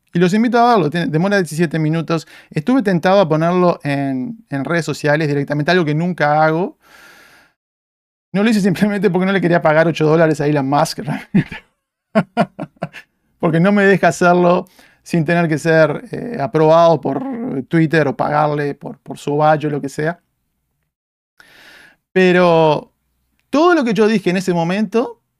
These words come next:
en el dos mil diecisiete, no solamente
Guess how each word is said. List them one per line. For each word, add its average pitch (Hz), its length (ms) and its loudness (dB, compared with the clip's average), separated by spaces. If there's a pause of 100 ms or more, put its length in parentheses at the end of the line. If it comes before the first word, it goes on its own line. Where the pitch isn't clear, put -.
(140)
en 175 140 -2
el 180 80 2
dos 170 120 2
mil 220 200 2
diecisiete, 185 720 -4 (1300)
no 247 200 2
solamente 240 760 0